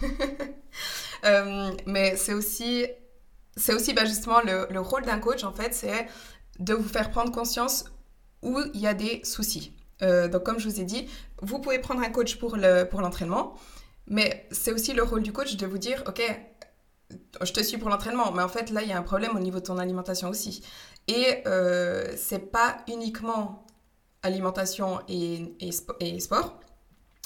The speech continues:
Euh, ça, bah, comme Marine vient de le dire, c'est aussi la récupération, donc aussi votre sommeil, et vous faire remarquer, « Ok, là, tu dois faire attention à ton sommeil », mais c'est aussi, en fait, c'est aussi tout le reste. C'est tout votre mode de vie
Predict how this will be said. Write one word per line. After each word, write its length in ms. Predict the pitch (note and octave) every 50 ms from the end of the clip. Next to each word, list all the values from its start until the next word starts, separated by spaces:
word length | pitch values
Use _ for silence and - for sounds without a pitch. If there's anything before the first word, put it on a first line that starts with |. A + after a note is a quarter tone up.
| - G#3
Euh, 240 | F#3 F#3+ F3+ E3+ F3
ça, 200 | - F#3 E3 E3
bah, 100 | E3+ F#3
comme 260 | - - F3+ F3+ F3 F3 F3
Marine 340 | F3 F3+ F#3 G3 G#3 G#3+ G3
vient 140 | F#3+ F3+ F#3
de 60 | F#3
le 80 | F#3+
dire, 180 | F#3 G#3 G3 -
c'est 80 | - E3
aussi 160 | E3 - F3
la 80 | E3+
récupération, 720 | E3+ F3 E3 - - F3+ F3 F3 E3+ - - C#4 G4+ - - G3
donc 180 | D#3+ D3+ E3
aussi 200 | E3+ E3+ - F#3
votre 240 | E3 E3 E3 - -
sommeil, 460 | - - E3 E3 F3 G#3 C4 D4 - - - - - - - - -
et 80 | F3
vous 100 | E3+ F3
faire 260 | F3+ - - E3+ E3+ -
remarquer, « 460 | F#3 F3+ F3+ F#3 - - B3+ B3 -
Ok, 200 | F3+ F3 - F#3 G3+ A3+ - - - -
là, 200 | F3 F3+ F#3 F#3
tu 120 | F#3 -
dois 120 | F3 D#3+ -
faire 100 | F3+ -
attention 300 | F3 - F3+ - - F3
à 40 |
ton 120 | F3 - -
sommeil », 360 | - E3+ F#3 G#3 B3+ E4+ F4 - - - - - - - -
mais 120 | E3 F3+
c'est 120 | F3+ - G3+
aussi, 440 | G3 F#3 - - A3 A3+ B3+ - - - - - _ _ _ _ -
en 80 | F#3+ -
fait, 160 | G3+ G#3 G#3
c'est 80 | F#3
aussi 180 | F3+ F3 - F3
tout 120 | - F#3
le 60 | F#3+ F3+
reste. 260 | E3+ E3+ - - -
C'est 420 | - - - F3 F3 F3 F3 - - - - _ - -
tout 80 | B3+
votre 240 | A3+ A3 G#3+ A3 G#3
mode 160 | G3+ G3 F#3+
de 80 | F3+ F#3
vie 300 | F3+ F3+ F#3 - F4+